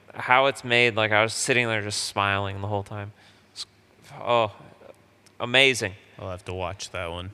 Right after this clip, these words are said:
Speaker 1: They said, uh, like, most, um,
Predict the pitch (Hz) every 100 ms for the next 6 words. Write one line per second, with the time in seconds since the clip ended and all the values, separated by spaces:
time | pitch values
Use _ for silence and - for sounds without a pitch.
0 | - 117 113 131 123 120 113 107 - -
1 | 117 120 104 - 113 117 127 - - -
2 | - 117 113 110 101 104